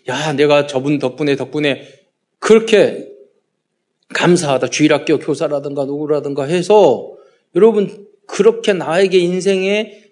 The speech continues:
가-, 고마움을 느끼는 사람이 인생에 천 명은 만드셔야 돼요. 친구들이라든가 친인척이라든가. 그게 성공적인 인생이죠. 그게 천부장의 인생이란 말이에요. 예. 특히 렘넌트들은 세월이, 연세 드시면 세월이 짧지만, 예.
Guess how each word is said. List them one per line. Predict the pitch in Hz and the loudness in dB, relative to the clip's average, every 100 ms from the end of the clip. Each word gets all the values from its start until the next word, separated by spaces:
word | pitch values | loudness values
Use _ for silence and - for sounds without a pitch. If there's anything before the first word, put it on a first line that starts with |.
| _ | _
가-, | - 180 | -6 -6
고마움을 | - 214 220 220 202 165 | 2 4 6 4 4 2
느끼는 | 147 190 175 | 2 0 0
사람이 | 160 156 143 135 | -2 -4 -2 -4
인생에 | 139 151 143 | -4 -4 -6
천 | - 220 | -6 -4
명은 | 220 190 | -2 -2
만드셔야 | 139 95 107 107 104 92 | -6 -8 -10 -8 -8 -8
돼요. | 87 92 _ _ | -16 -18 _ _
친구들이라든가 | - 208 196 165 135 113 107 107 107 | -6 -4 -4 -6 -8 -8 -10 -12 -14
친인척이라든가. | - 185 180 175 143 120 110 104 101 98 98 _ _ _ _ | -10 -6 -6 -6 -8 -6 -8 -8 -12 -14 -14 _ _ _ _
그게 | - 240 208 | -6 -2 0
성공적인 | 220 202 180 147 123 | 0 -4 -4 -4 -4
인생이죠. | 98 110 101 95 90 | -6 -8 -10 -12 -8
그게 | 185 175 | -8 -8
천부장의 | - 208 196 165 123 | -12 -8 -6 -6 -8
인생이란 | 98 110 104 95 92 | -10 -12 -12 -16 -20
말이에요. | 92 _ 98 _ _ _ _ 85 | -20 _ -20 _ _ _ _ _
예. | 80 _ _ _ _ _ _ _ _ _ - _ - - - - | _ _ _ _ _ _ _ _ _ _ -20 _ -20 -20 -20 -20
특히 | 214 247 | -4 0
렘넌트들은 | 180 165 175 170 127 117 | 2 2 0 -2 -6 -6
세월이, | 113 170 151 131 110 107 107 | -4 0 0 0 -2 -8 -10
연세 | 127 123 135 | -8 -6 -6
드시면 | 113 120 110 | -8 -8 -10
세월이 | 160 143 117 | -6 -6 -6
짧지만, | 123 - 117 95 98 98 _ _ _ | -10 -10 -12 -12 -16 -20 _ _ _
예. | 98 87 | -20 -20